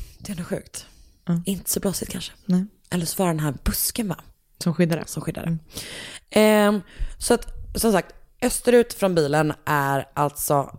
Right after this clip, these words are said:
Speaker 1: lite grann tillbaka mot de här stugorna och där de har typ
Speaker 2: Mm.
Speaker 1: har kommit ifrån.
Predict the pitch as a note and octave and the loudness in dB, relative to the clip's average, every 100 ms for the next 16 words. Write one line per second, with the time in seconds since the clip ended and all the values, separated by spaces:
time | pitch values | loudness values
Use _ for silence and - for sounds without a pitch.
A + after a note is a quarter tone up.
0 | - F3 F#3 D3+ C3 B2+ D3+ - C#3+ - | -6 0 2 2 -4 -6 -4 0 0 -2
1 | - D#3 D3 - D3+ C#3 A#2+ - D#3+ C#3 | -4 -2 -2 -2 -4 -4 -6 -2 -2 -2
2 | C#3 C#3 C3 C#3+ - C#3+ C#3+ D3 B2 - | -6 -8 -8 -14 -8 -6 -6 -8 -10 -4
3 | F#3+ F#3+ G3 D#3+ - D3+ D3 C#3+ - G#2 | 4 4 4 -2 -4 -4 -6 -6 -8 -8